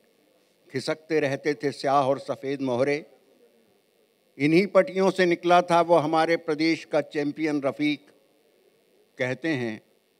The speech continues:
वो बाबू खां का चेला था, जिन्हें शुतुरमुर्ग मात देने में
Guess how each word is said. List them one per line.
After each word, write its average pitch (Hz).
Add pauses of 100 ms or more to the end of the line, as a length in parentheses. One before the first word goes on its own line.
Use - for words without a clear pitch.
(200)
वो 120
बाबू 131
खां 139
का 131
चेला 131
था, 104 (520)
जिन्हें 131
शुतुरमुर्ग 131
मात 120
देने 120
में 107